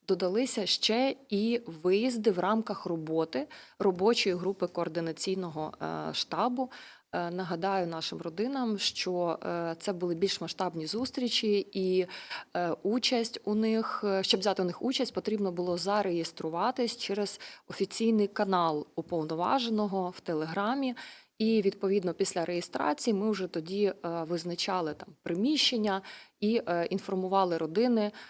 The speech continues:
на котру годину і за якою адресою така зустріч відбудеться. Відповідно, пані Людмила, як керівник робочої групи, долучала туди представників Генерального штабу, окремих військових частин, залежно від запиту родин, які вони залишали в формі реєстрації.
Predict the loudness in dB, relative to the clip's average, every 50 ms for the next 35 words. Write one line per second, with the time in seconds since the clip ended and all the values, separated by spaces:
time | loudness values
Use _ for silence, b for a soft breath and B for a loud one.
0 | b b b _ -6 -6 -4 -4 -4 0 2 4 4 4 2 0 2 4 4 4
1 | 6 4 4 4 4 2 2 0 -2 -4 -4 -4 0 2 2 2 2 2 2 0
2 | 0 0 -2 -4 -4 -2 0 0 0 -2 -4 -4 -4 -6 -6 -6 -6 -6 -6 -8
3 | -8 -8 -8 -6 -4 -4 -4 -6 -4 -4 -2 0 0 0 -2 -2 -4 -4 -6 -6
4 | -8 -8 -2 0 0 0 0 0 0 0 -2 -2 -2 -2 -4 -4 -4 -2 -2 -2
5 | 0 0 0 0 0 0 0 0 0 2 0 0 0 0 -2 0 0 0 0 -2
6 | -2 -2 0 -2 0 0 -2 -6 b b b b b b b _ -2 0 0 2
7 | 2 2 2 4 4 4 6 4 4 2 0 b b b b b b _ 0 2
8 | 2 4 6 6 8 8 6 6 4 0 -4 -4 -4 -2 0 0 0 2 2 0
9 | 0 -2 -2 0 2 2 0 0 -2 -4 0 2 4 4 4 4 4 4 4 2
10 | 2 0 0 2 4 4 4 4 2 0 0 0 0 0 0 -2 -4 -4 -2 0
11 | 2 2 4 2 2 2 0 0 0 0 0 0 0 0 0 0 -2 -2 -2 -2
12 | -2 -2 0 0 2 2 2 4 4 2 2 2 2 2 0 0 0 -2 -4 -4
13 | -4 -4 -2 -2 0 0 0 0 0 0 0 -2 0 0 -2 -2 -2 -2 -2 -2
14 | -2 -2 -2 0 2 4 4 2 0 -2 -6 -14 -16 -18 _ _ _ 0 0 2
15 | 2 0 0 0 0 -2 -2 -4 -4 -4 -4 -2 -2 -2 -4 -4 -6 -6 -6 -8